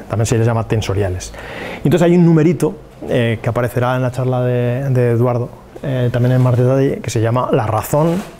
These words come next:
entre las rugosidades tensoriales y las rugosidades escalares. Es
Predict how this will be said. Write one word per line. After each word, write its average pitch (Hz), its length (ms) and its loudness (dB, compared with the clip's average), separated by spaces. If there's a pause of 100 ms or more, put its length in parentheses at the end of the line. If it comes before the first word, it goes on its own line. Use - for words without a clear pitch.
entre 156 440 2 (420)
las - 380 -2 (100)
rugosidades 127 800 0
tensoriales 160 800 0 (100)
y 127 80 0
las 113 240 0
rugosidades 117 960 -2
escalares. 110 760 -4 (1400)
Es - 280 -2